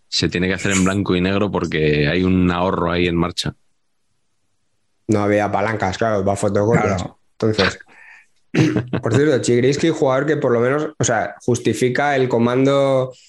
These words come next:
Speaker 2: el atajo de los ordenadores, copiar, pegar, lo
Speaker 1: Sí.
Speaker 2: justifica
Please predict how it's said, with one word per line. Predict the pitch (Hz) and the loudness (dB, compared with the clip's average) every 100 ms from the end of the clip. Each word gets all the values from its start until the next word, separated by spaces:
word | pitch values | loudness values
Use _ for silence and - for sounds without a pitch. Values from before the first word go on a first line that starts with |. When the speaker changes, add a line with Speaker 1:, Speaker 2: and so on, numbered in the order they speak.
| _ | _
Speaker 2:
el | 110 | -2
atajo | 107 110 127 143 | 0 -2 -2 0
de | 139 | 2
los | 135 127 | 2 0
ordenadores, | 127 127 127 139 135 | 0 0 0 0 0
copiar, | 127 117 127 127 | -2 0 0 0
pegar, | 123 120 135 175 - _ _ | 0 0 0 -4 -8 _ _
lo | 110 | 0
Speaker 1:
Sí. | 110 | 2
Speaker 2:
justifica | 117 101 104 107 117 117 117 110 104 | 0 0 -2 0 0 0 0 -2 -4